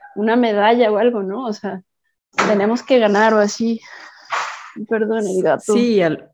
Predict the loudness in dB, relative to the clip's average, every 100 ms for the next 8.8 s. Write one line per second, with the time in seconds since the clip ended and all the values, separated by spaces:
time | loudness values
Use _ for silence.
0 | _ -4 -2 0 0 2 2 2 2 2
1 | 0 -2 -2 -4 0 -2 -2 -2 -2 -2
2 | -2 -2 0 0 0 0 -2 -12 _ _
3 | _ _ _ _ _ _ _ -2 2 2
4 | 2 0 2 4 4 2 -2 -12 _ _
5 | 0 4 4 2 -2 0 0 2 0 2
6 | 2 0 0 0 0 -2 -2 -2 0 0
7 | 0 2 0 0 -2 0 0 0 -2 -4
8 | -4 -4 -4 -4 -4 -6 -6